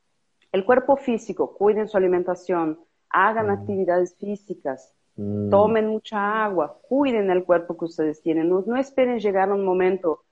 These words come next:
Speaker 1: en que el cuerpo de ustedes se está degradando para hacer algo.
Speaker 2: Mm.
Speaker 1: En la parte emocional, cierren los ciclos de su vida. Si terminó una relación, no
Speaker 2: Mm.
Speaker 1: quedes con cosas de aquella relación. Encierren. Se terminó,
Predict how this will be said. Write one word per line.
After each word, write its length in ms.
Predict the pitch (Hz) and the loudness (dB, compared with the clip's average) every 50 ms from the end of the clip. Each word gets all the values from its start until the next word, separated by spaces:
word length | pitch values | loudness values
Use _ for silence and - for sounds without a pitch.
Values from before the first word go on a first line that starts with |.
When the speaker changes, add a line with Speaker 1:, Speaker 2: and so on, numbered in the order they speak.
| _ _ _ _ - | _ _ _ _ -4
Speaker 1:
en 140 | - 175 180 | 0 0 2
que 80 | 170 | 2
el 140 | 180 180 180 | 2 2 2
cuerpo 320 | - 208 226 247 247 240 233 | 2 2 2 4 6 6 4
de 60 | 226 | 4
ustedes 320 | 226 233 220 202 196 196 | 2 2 0 0 0 -2
se 60 | 202 | -4
está 200 | 190 - - 180 | -6 -2 0 2
degradando 680 | 175 175 165 170 156 165 165 175 180 196 220 220 220 214 | 4 4 4 4 4 2 4 4 2 2 2 0 -2 0
para 180 | - 208 196 196 | 0 0 0 0
hacer 240 | 196 196 185 160 151 | -2 -2 -2 -2 -2
algo. 380 | 135 123 123 123 123 120 123 _ _ _ _ _ _ _ - | -2 -2 -4 -4 -8 -10 -12 _ _ _ _ _ _ _ -8
Speaker 2:
Mm. 360 | - 110 104 104 101 104 104 | -6 -6 -4 -6 -6 -4 0
Speaker 1:
En 60 | 175 | 2
la 140 | 190 202 196 | 2 2 2
parte 220 | - 233 233 240 262 | 2 0 2 2 2
emocional, 760 | 226 226 226 226 - 240 214 208 202 185 170 151 147 127 - - _ _ _ _ | 0 0 -2 -6 -6 -6 -4 -2 0 2 2 2 0 -2 -6 -10 _ _ _ _
cierren 580 | _ _ - - - 294 339 330 330 320 294 269 | _ _ -10 -2 2 4 4 4 4 2 2 2
los 180 | 254 247 247 - | 0 -2 -2 -2
ciclos 340 | 254 247 254 214 220 202 | -6 -6 -4 -4 -4 -4
de 80 | 190 196 | -4 -4
su 180 | 190 - - 196 | -4 -4 -6 -4
vida. 380 | 180 185 180 175 151 135 - - | -2 0 0 2 2 0 -2 -4
Si 180 | - - - 202 | -8 -10 -6 -4
terminó 360 | - 220 220 220 226 247 277 | -2 -2 -2 -2 -2 0 0
una 140 | 311 294 262 | 0 0 0
relación, 640 | 220 214 185 185 180 180 - - 220 226 220 196 - - _ _ _ _ - | 2 2 2 2 0 0 -2 -4 -4 -4 -4 -6 -8 -12 _ _ _ _ -2
no 160 | 254 277 320 | 0 2 2
Speaker 2:
Mm. 100 | 320 226 | 2 2
Speaker 1:
quedes 380 | 285 277 269 233 233 233 233 - | 4 4 4 4 2 0 -2 -2
con 240 | - 202 196 196 | -2 -2 0 -2
cosas 420 | 190 - - 196 196 196 202 185 170 | -2 -2 -2 -2 -2 -2 -4 -4 -2
de 60 | 175 | -2
aquella 260 | 170 175 175 165 175 | 0 0 0 0 0
relación. 460 | 160 170 160 160 165 165 180 160 - - | 0 0 0 0 0 0 -2 -4 -2 -2
Encierren. 840 | 214 247 262 247 - - 285 302 294 269 226 190 165 147 139 - _ _ | -2 -2 -2 -4 -4 0 2 4 4 4 4 2 0 -2 -4 -6 _ _
Se 160 | _ - 226 | _ -8 -2
terminó, 500 | - - 240 247 247 240 247 277 294 - | 2 2 2 4 2 2 0 0 -2 -4